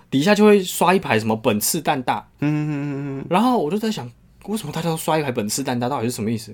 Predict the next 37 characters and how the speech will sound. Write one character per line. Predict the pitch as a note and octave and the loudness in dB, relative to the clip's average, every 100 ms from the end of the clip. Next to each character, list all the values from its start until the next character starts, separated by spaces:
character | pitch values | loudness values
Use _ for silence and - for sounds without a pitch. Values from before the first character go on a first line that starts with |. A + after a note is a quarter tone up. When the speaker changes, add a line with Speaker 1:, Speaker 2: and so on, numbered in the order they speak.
| C#3 | -10
Speaker 1:
哦， | C#3+ A#2+ | -10 -10
干， | - C3 A#2+ | -12 -12 -10
我 | |
想 | C3+ | -10
知 | A#2 C#3 | -8 -4
道。 | C#3+ G#2 - - - | -4 -4 -8 -16 0
Speaker 2:
嗯。 | B2 A2+ | 2 2
Speaker 1:
然 | G#2+ | 6
后 | C#3+ | 6
我 | B2 | 6
就 | D3+ | 0
去 | |
查 | C#3+ A2+ | -2 -2
了 | A2 | 0
本 | A2 G2+ | -2 -4
次 | - | -6
蛋 | A#2+ G#2 | -2 -2
大， | G2+ - - - - | -4 -8 -12 -20 -10
然 | - B2+ | 4 4
后 | |
就 | D#3 D#3+ | 4 2
连 | B2+ | 2
接 | C3 | 2
到 | B2+ C#3 | 4 6
一 | |
个 | B2 | 4
网 | G2 G2+ | 2 -2
站 | B2+ | 0
叫 | B2 | 2
十 | A#2 - A2+ | 0 -2 0
大 | C3+ A#2+ | 4 4
流 | G#2+ | 4
行 | G#2+ G#2+ | 0 0
语 | A2 | 0
的 | G2+ | -2
网 | F2+ | -6
站。 | - G2+ | -6 -6